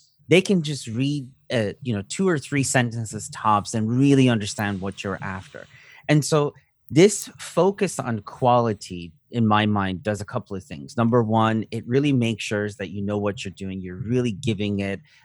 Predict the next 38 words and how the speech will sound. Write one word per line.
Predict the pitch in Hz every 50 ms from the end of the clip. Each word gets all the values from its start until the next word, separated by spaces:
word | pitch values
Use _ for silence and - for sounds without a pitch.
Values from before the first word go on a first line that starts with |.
| _ -
uh, | 101 98 98 98 95 92 - _
quite | - - - 143 143 147 147
a | 135 123
lot | 113 110 107 107 110 107
of | 104 95 -
thought, | - - - 117 107 107 107 107 110 107 - _ _ _ _ _ -
um, | 107 107 98 95 95 95 92 90 90 -
in | - 113 104
terms | - 110 104 104 98 90
of | 104 101 92 - - - _ _ _ _
your | 104 117 127
entire | 127 131 123 117 113 - - - 131 127 123 123
approach, | 120 - 107 104 - - - - 98 95 107 147 175 - - -
which | 117 104 - - - - _ _ -
is | 113 120
always | 127 135 156 160 143 123 104 104
a |
great | 90 - 90 90 87 87 -
thing. | - 92 95 107 135 - - - - - _ _
But | - 170 - -
also, | 165 196 233 269 - - - 123 104 -
I | - 113
think | - 151 180 170 -
what | - 151 127
it | 123 107 -
does | - 117 113 110 -
from | - - 113 104 101 101 90 - - -
a | 107 95 92 - _
customer's | - - 156 160 - - - 139 120 110 101 -
point | - _ 107 95 92 90
of | 90 90 85
view | 90 92 92
or | 92 92 90
a | 90
client's | - - - 123 123 127 139 139 131 -
point | - 98 90 85 87
of | 82
view | 82 90 87 85 85